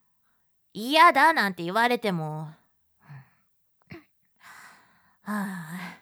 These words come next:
しょうもな。子供かいな。しゃあない。あれやるしかあらへん。に、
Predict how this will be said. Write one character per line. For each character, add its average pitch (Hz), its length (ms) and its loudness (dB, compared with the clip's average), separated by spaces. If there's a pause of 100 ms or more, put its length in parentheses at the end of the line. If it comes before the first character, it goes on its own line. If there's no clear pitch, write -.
し - 240 -12
ょ 156 160 -6
う 143 40 -12
も 151 140 -10
な。 175 120 -8 (500)
子 - 180 0
供 440 200 2
か 220 180 0
い 143 80 -10
な。 98 120 -10 (1120)
し - 200 -10
ゃ 262 360 2
あ 247 60 -2
な 226 200 -4
い。 - 60 -14 (600)
あ 277 140 2
れ 320 100 4
や 311 140 4
る 330 100 0
し - 100 -10
か 190 180 -6
あ 220 60 -2
ら 226 80 -4
へ 208 40 -8
ん。 - 1120 -20
に、 233 280 -8